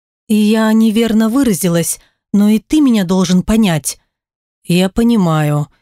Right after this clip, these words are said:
и не сержусь. Ты меня извини, что вспылил немного", не отрывая уже потемневшего взгляда от моих губ, тихо произнёс он. "Ну,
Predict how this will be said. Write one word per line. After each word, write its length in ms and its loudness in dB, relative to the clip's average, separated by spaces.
и 60 2
не 160 2
сержусь. 680 -2
Ты 140 0
меня 360 0
извини, 680 0
что 240 -8
вспылил 480 -2
немного", 580 0
не 160 2
отрывая 680 -2
уже 300 0
потемневшего 720 0
взгляда 480 -2
от 140 -6
моих 260 0
губ, 320 -4
тихо 300 -2
произнёс 680 0
он. 300 0
"Ну, 320 0